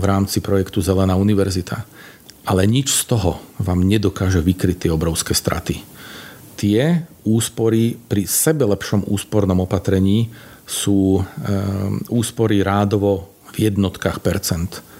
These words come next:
A nám chýbajú stovky percent na dofinancovanie čohokoľvek. Ďalší obrovský problém sú budovy.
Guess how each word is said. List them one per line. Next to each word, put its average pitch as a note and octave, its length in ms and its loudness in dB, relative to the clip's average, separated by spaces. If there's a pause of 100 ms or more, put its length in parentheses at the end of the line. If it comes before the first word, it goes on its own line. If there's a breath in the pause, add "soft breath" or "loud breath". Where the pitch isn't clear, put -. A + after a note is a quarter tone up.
(260 loud breath)
A F#2+ 160 -2
nám G2 240 2
chýbajú F#2 400 0
stovky A#2 640 0
percent F2+ 400 -2
na F#2 160 -4
dofinancovanie F#2 800 0
čohokoľvek. - 580 0 (540 loud breath)
Ďalší G#2+ 400 2
obrovský G#2 400 0
problém G2 320 0
sú F#2+ 160 0
budovy. F#2 400 0